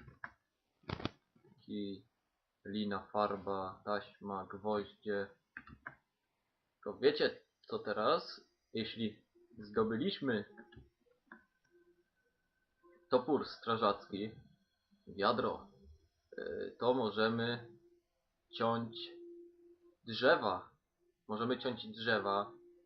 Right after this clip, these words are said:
dzięki temu zdobywając, e, dzięki temu zdobywając drewno. Kołek namiotu. Mamy na ten.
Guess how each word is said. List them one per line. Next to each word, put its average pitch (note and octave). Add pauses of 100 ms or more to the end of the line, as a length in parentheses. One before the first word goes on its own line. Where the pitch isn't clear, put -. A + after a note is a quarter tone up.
(180)
dzięki A2
temu A2
zdobywając, G2+ (2500)
e, D#2+
dzięki A2+ (140)
temu B2+
zdobywając A2
drewno. A2+ (1300)
Kołek D#3
namiotu. C3 (880)
Mamy C#3
na G2 (180)
ten. G2